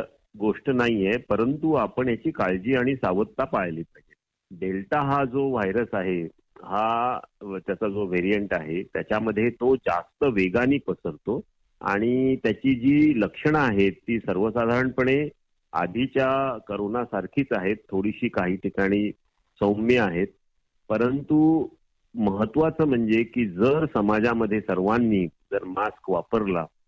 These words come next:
आणि जर आपलं जे तोंड आहे आणि आपलं जर नाक आहे ते जर मास्कमध्ये आपण कम्प्लिटली कव्हर केलं आणि सोशल डिस्टन्सिंग, हँड हायजीन,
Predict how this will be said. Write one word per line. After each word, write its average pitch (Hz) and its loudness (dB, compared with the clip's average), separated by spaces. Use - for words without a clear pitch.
आणि 101 0
जर 101 2
आपलं 113 2
जे 107 2
तोंड 135 0
आहे 87 -4
आणि 92 -6
आपलं 95 -4
जर 98 0
नाक 101 -2
आहे 87 -2
ते 95 -6
जर 98 -2
मास्कमध्ये 95 -4
आपण 92 -4
कम्प्लिटली 104 -2
कव्हर 110 2
केलं 85 -6
आणि 107 0
सोशल 117 -2
डिस्टन्सिंग, 95 0
हँड 104 2
हायजीन, 92 2